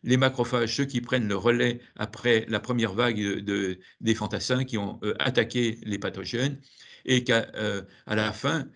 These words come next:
c'est-à-dire dix jours après le début, on a régression de tous les combattants, polynucléaires neutrophages et macrophages,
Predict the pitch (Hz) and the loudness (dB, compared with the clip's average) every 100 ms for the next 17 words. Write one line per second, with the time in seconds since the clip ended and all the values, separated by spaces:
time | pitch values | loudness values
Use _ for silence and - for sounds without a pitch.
0 | _ - 110 104 113 110 92 131 110 117 | _ -10 -4 -2 0 -2 0 -2 0 -2
1 | 107 107 98 95 113 156 - - _ - | -2 -4 -4 -2 -2 -2 -4 -16 _ -2
2 | 117 120 113 - - _ 104 143 156 139 | 2 4 2 0 -14 _ 2 4 4 2
3 | 135 147 139 110 110 110 131 113 110 101 | 2 2 2 4 2 2 2 4 2 0
4 | 98 120 170 - - 113 117 117 117 110 | 0 -2 -2 -6 -2 0 2 2 0 0
5 | 110 107 113 110 - - _ 120 123 110 | -2 -2 0 -2 -4 -14 _ 2 4 2
6 | - 95 120 143 127 | -2 -4 -2 -2 -4